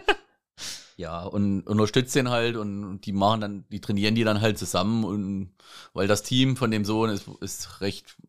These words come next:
Speaker 2: ich sag mal, ziemlich schlecht. Und die bringen die dann halt auch so auf die
Speaker 1: Also
Speaker 2: Fährte, dass
Speaker 1: Kevin James spielt
Speaker 2: Ja,
Speaker 1: quasi den
Speaker 2: der spielt den Sean Payton.
Speaker 1: Ah ja, okay,
Speaker 2: Ja,
Speaker 1: okay.
Speaker 2: okay,
Speaker 1: Ja, muss,
Speaker 2: sorry.
Speaker 1: muss, muss man
Speaker 2: Ja,
Speaker 1: ja
Speaker 2: so,
Speaker 1: jetzt mal
Speaker 2: <laughs> ja.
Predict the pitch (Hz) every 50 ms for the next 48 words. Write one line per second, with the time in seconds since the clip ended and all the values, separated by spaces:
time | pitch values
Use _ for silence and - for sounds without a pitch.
0 | _ _ _ _ - 95 92 - 98 98 98 95 - - 107 101 87 - 110 110
1 | 123 127 - - - _ - _ _ - - - - 104 110 107 110 92 - 117
2 | 120 127 127 120 117 113 113 113 113 113 - - 113 110 - 131 123 117 113 117
3 | 113 104 113 113 113 117 117 120 135 139 143 139 117 131 123 131 147 143 127 -
4 | - - - 107 - - 120 120 120 131 127 127 120 127 123 110 - - 127 120
5 | 123 127 123 123 135 127 123 - 151 143 156 156 - - 127 127 127 120 113 95
6 | 95 92 - 92 85 - 123 135 139 123 107 92 - - - 127 110 113 104 101
7 | 90 87 - 107 98 - 101 101 117 113 107 117 131 135 147 151 - - 143 143
8 | 151 151 143 131 127 117 120 135 135 143 139 127 135 131 135 135 131 131 - 127
9 | 123 123 123 117 - 135 135